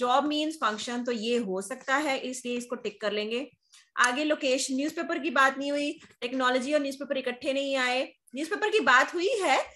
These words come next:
but, अ, पब्लिशिंग की बात हुई है, प्रोडक्शन की बात नहीं हुई है। उसके बाद न्यूज़पेपर को प्रिंटिंग सेंटर कैसे लेके जाना है, इसकी बात नहीं हुई। So I am left with one option, that is main functions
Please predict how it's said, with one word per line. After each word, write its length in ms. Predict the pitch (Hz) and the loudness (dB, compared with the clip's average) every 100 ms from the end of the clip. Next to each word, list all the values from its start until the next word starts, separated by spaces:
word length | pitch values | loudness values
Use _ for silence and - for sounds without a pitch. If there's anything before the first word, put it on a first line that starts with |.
| - _ - | -20 _ -2
but, 220 | 339 - | 0 2
अ, 380 | 370 381 339 - | 4 6 4 4
पब्लिशिंग 460 | 311 277 392 480 523 | 4 6 2 2 2
की 120 | 494 | 2
बात 200 | 415 302 | 2 2
हुई 100 | 320 | 0
है, 80 | 427 | -4
प्रोडक्शन 500 | 415 311 320 427 427 | 0 0 0 -2 -2
की 80 | 415 | 2
बात 220 | 370 302 | 4 2
नहीं 160 | 254 | -2
हुई 140 | 202 156 | -6 -6
है। 120 | 135 - _ _ _ _ - | -10 -16 _ _ _ _ -12
उसके 220 | 254 - 392 | -8 -6 4
बाद 260 | 370 392 - - - | 6 6 4 -8 -10
न्यूज़पेपर 380 | 277 320 359 370 | -4 -4 -4 -4
को 100 | 381 | -4
प्रिंटिंग 380 | 381 320 302 330 | -2 -2 -2 -4
सेंटर 240 | 359 339 | -2 -2
कैसे 240 | 370 320 320 | 2 2 2
लेके 200 | 330 311 | 0 2
जाना 200 | 311 320 | 2 0
है, 100 | 311 | -2
इसकी 320 | - 240 294 | -6 -10 -6
बात 240 | 247 208 | 0 0
नहीं 100 | 202 | 0
हुई। 160 | 175 160 - - | -8 -10 -14 -6
So 80 | - | 4
I 160 | 269 285 | 6 6
am 100 | 311 | 6
left 280 | 294 311 302 | 4 2 -2
with 160 | 359 262 | 0 4
one 220 | 262 285 | 6 6
option, 260 | 269 - 320 | 4 2 0
that 160 | 269 311 | 2 0
is 80 | 269 | -2
main 240 | 247 254 262 | -2 -2 0
functions 500 | 233 233 - 381 392 | 0 0 -2 -4 -6